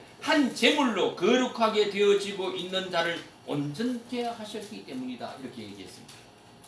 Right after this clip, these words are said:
내가 제물로 되어졌을 때 그게 거룩의 실체라는 얘기겠죠.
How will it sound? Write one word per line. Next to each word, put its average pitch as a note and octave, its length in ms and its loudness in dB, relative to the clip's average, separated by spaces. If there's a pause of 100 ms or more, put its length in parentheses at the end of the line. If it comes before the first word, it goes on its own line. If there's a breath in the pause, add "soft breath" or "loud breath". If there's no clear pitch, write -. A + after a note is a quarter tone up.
(840 loud breath)
내가 A#3+ 340 8
제물로 C#4+ 560 4
되어졌을 A#3+ 640 0
때 - 340 -6
그게 A#3+ 440 0
거룩의 G3+ 460 0
실체라는 - 760 -4
얘기겠죠. A2+ 540 -8